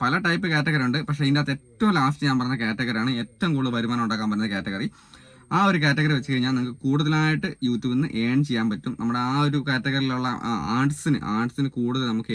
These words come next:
ഏണിങ്സ് കിട്ടാനുള്ള ഒരു ചാൻസ് ഉണ്ട്. അപ്പോൾ ആദ്യത്തെ കാറ്റഗറി ഞാൻ പറയുന്നത് എന്റർടൈൻമെന്റ് കാറ്റഗറി. നമുക്കെല്ലാവർക്കും പരിചിതമായിട്ടുള്ള ഒരു കാറ്റഗറിയാണ്. നാ-, നമ്മളെല്ലാവരും ഏത് ടൈപ്പ്, ഏഹ്, കാറ്റഗറിയിൽ ലോങ് വീഡിയോ ഇടുന്ന ആൾക്കാരാണെങ്കിലും എന്റർടൈൻമെന്റ്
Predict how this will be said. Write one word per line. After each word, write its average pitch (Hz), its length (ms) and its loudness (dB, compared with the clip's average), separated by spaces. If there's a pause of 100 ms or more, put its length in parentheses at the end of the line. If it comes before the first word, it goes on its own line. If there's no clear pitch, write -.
ഏണിങ്സ് 117 340 0
കിട്ടാനുള്ള 107 380 0
ഒരു 110 120 -4
ചാൻസ് 104 260 -2
ഉണ്ട്. 90 140 -4 (500)
അപ്പോൾ 208 160 0 (220)
ആദ്യത്തെ 170 380 2
കാറ്റഗറി 131 520 0
ഞാൻ 113 140 0
പറയുന്നത് 107 340 -2 (180)
എന്റർടൈൻമെന്റ് 147 680 0
കാറ്റഗറി. 101 320 -4 (100)
നമുക്കെല്ലാവർക്കും 117 720 -2
പരിചിതമായിട്ടുള്ള 113 640 -2
ഒരു 101 120 -6
കാറ്റഗറിയാണ്. 104 640 -4 (360)
നാ-, 104 580 -2
നമ്മളെല്ലാവരും 139 760 2 (180)
ഏത് 160 340 2 (100)
ടൈപ്പ്, 151 400 0 (320)
ഏഹ്, 117 160 -4
കാറ്റഗറിയിൽ 135 600 0
ലോങ് 120 200 2
വീഡിയോ 139 200 0
ഇടുന്ന 117 180 0
ആൾക്കാരാണെങ്കിലും 110 560 -2
എന്റർടൈൻമെന്റ് 147 680 0